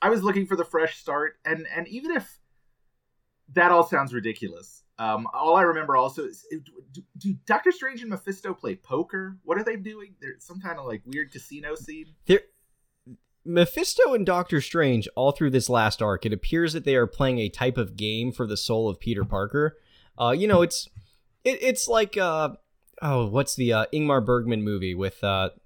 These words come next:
Speaker 2: that, that Swedish actor, uh, which is not very
Speaker 1: Oh, The
Speaker 2: specific
Speaker 1: Seventh
Speaker 2: because
Speaker 1: Seal?
Speaker 2: it's an Ingmar Bergman movie. <laughs> Yes, sorry, The Seventh Seal. It's, it's like playing, uh, a game with death,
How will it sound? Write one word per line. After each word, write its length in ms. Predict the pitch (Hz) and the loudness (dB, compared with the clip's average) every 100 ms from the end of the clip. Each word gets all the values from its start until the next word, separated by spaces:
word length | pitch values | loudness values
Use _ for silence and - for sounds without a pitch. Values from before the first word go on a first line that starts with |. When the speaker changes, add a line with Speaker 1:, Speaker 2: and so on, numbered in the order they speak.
| - | -4
Speaker 2:
that, 260 | 107 - _ | -2 -4 _
that 220 | 104 - _ | -6 -6 _
Swedish 460 | - 127 107 98 | -2 2 2 0
actor, 560 | 98 92 - 87 85 - | -2 -2 -6 -8 -8 -10
uh, 220 | - 92 87 | -6 -6 -4
which 200 | 113 - | -6 -6
is 140 | 92 | -8
not 340 | 110 107 - - | -2 -2 -2 -4
very 220 | 107 98 | -2 0
Speaker 1:
Oh, 80 | 143 | -2
The 60 | 117 | 0
Speaker 2:
specific 320 | - 98 87 | 0 0 -2
Speaker 1:
Seventh 40 | |
Speaker 2:
because 200 | - 92 | -8 -10
Speaker 1:
Seal? 80 | 90 | -10
Speaker 2:
it's 80 | - | -12
an 80 | - | -10
Ingmar 320 | 107 92 85 | -6 -6 -4
Bergman 340 | 107 107 95 | -4 -4 -4
movie. 280 | 95 107 - _ | -2 0 0 _
<laughs> 0 | - | -8
Yes, 440 | 247 190 147 - | -4 2 2 4
sorry, 220 | 170 139 | 4 4
The 100 | 120 | 2
Seventh 360 | - 175 170 156 | 2 2 2 0
Seal. 440 | - 135 110 87 - - 98 | -2 -2 -2 -4 -12 -20 -2
It's, 200 | 143 - | 0 0
it's 180 | 165 170 | -2 -4
like 260 | 196 233 233 | 2 2 2
playing, 460 | 226 196 180 156 | 0 0 0 0
uh, 160 | 135 127 | -2 -2
a 80 | 139 | -2
game 280 | 123 139 135 | 0 0 0
with 240 | 120 - | -2 -2
death, 320 | 123 117 95 | 0 0 0